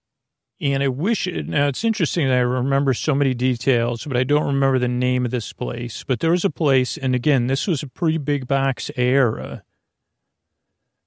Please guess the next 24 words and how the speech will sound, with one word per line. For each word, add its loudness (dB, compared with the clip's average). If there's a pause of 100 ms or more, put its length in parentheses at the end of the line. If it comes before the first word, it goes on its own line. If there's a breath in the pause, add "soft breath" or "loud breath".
(120)
So 0
this 0
was 2
a -2
place, 2
it -2
was 0
a 2
b-, -4
before, -2
before 0
even 2
big 0
box 2
places 0
that 4
went 2
out 2
of -4
business, 2
like 0
Barnes 0
and -2
Noble 2